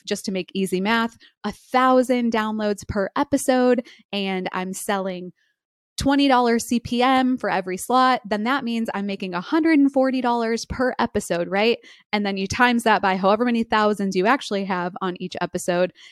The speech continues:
and it looks pretty good. Like, the math ends up looking pretty good. But in reality, you have to slice that into, like, <laughs> twenty percent.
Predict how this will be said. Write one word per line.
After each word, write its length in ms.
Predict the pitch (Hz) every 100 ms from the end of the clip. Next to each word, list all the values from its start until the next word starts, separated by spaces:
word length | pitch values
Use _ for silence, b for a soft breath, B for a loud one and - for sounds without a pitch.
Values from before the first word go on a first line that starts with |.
| _
and 100 | 233
it 120 | 277
looks 280 | 269 294 -
pretty 320 | - - 262
good. 380 | 208 233 302 - - 220
Like, 220 | 208 -
the 100 | 220
math 420 | 226 226 269 294
ends 200 | 240 226
up 140 | 214
looking 300 | 208 202 208 185
pretty 240 | 202 180
good. 340 | 175 180 - - B B _
But 120 | 240
in 140 | 247 240
reality, 760 | 214 208 254 277 220 180 180 -
you 120 | 220
have 160 | 269 285
to 100 | 202
slice 420 | - 196 190 196
that 300 | - 180 175 -
into, 300 | 185 180 175
like, 220 | 170 - _ _ 196
<laughs> 480 | 220 - _ _
twenty 300 | - 220 190
percent. 500 | 175 190 - 170 151